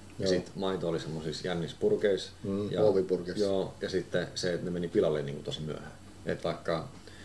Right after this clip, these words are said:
Speaker 1: milloinhan tuo valion maito menee pilalle, ettei se niinku montaa viikkoa säily.
Speaker 2: Ei,
Speaker 1: Mut
Speaker 2: ei.
Speaker 1: Jenkeissä säilyy.
Speaker 2: Aa.
Speaker 1: Et se niinku ei mene ihan saman tien pilalle.
Speaker 2: Sinne on pantu vähän säilöntäainetta
Speaker 1: Joo,
Speaker 2: eri tavalla
Speaker 1: joo.
Speaker 2: ilmeisesti.
Speaker 1: Ne ei vissiin arvosta ihan samalla tavalla sitä maitoa.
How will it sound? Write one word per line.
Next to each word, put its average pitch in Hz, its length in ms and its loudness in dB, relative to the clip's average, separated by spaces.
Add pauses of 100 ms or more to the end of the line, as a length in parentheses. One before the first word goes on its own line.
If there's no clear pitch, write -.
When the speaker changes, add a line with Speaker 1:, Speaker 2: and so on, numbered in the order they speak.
(540)
Speaker 1:
milloinhan 95 360 4
tuo 95 140 2
valion 95 260 4
maito 87 220 0
menee 87 240 0
pilalle, 50 300 0
ettei - 240 -4
se - 80 -6
niinku 85 180 -6
montaa 90 380 0
viikkoa - 340 -4
säily. - 280 -10 (280)
Speaker 2:
Ei, 98 360 6
Speaker 1:
Mut 104 200 4
Speaker 2:
ei. 104 60 6
Speaker 1:
Jenkeissä 87 340 2
säilyy. 107 320 -2 (440)
Speaker 2:
Aa. 87 280 -2 (280)
Speaker 1:
Et - 160 -2
se 80 100 -6
niinku 85 240 -4
ei 87 160 2
mene 85 140 -2
ihan 90 140 -4
saman 78 200 -6
tien - 160 -10
pilalle. - 220 -10
Speaker 2:
Sinne 104 160 2
on 92 100 2
pantu 101 260 4
vähän 104 180 4
säilöntäainetta 87 600 4 (100)
Speaker 1:
Joo, 90 80 2
Speaker 2:
eri 87 140 2
tavalla 85 240 2
Speaker 1:
joo. 92 160 2
Speaker 2:
ilmeisesti. 92 520 -4 (220)
Speaker 1:
Ne 120 80 4
ei 113 80 4
vissiin 120 280 2
arvosta - 320 0
ihan - 120 -8
samalla 78 260 -10
tavalla - 200 -6
sitä - 140 -14
maitoa. 131 340 -8